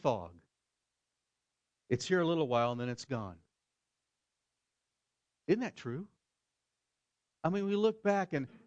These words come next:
and I, I look on my life right now and I look back and I remember that story about Mary Beth like it just happened yesterday.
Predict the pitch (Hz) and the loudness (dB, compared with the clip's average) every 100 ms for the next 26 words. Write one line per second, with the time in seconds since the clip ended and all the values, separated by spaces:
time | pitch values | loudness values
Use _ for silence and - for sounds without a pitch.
0 | - 180 180 208 180 202 208 202 180 165 | -4 -2 0 0 2 4 2 2 -2 0
1 | 185 180 185 180 180 156 165 175 156 147 | 2 4 2 2 -2 0 -2 -2 -2 -2
2 | 180 160 180 180 147 139 147 156 175 180 | -2 0 0 2 -2 0 0 2 0 2
3 | 170 - - 180 160 147 151 170 151 208 | 0 -2 -4 -2 2 0 0 0 2 2
4 | 170 147 131 131 185 - 170 170 160 139 | 2 0 -2 -2 -2 -2 -6 -4 -6 -8
5 | 131 _ - 156 151 - 113 101 101 | -10 _ -2 -2 -2 -6 -4 -4 -6